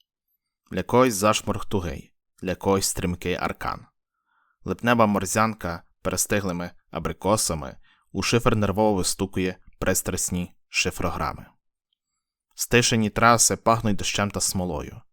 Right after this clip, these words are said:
За небокраєм гроза, палах котить блискавицями. Пітьма розгортається древнім магічним сувоєм, таврована гліфом печаттю леза нового місяця. Літня опівніч —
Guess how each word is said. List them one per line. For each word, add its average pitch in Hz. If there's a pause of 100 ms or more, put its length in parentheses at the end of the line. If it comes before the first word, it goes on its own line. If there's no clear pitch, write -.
(500)
За 95
небокраєм 101
гроза, 98 (360)
палах 90
котить 80
блискавицями. - (840)
Пітьма 117
розгортається 110
древнім 110
магічним 98
сувоєм, 80 (480)
таврована 95
гліфом 92
печаттю 90 (260)
леза 90
нового 82
місяця. - (920)
Літня 117
опівніч — 120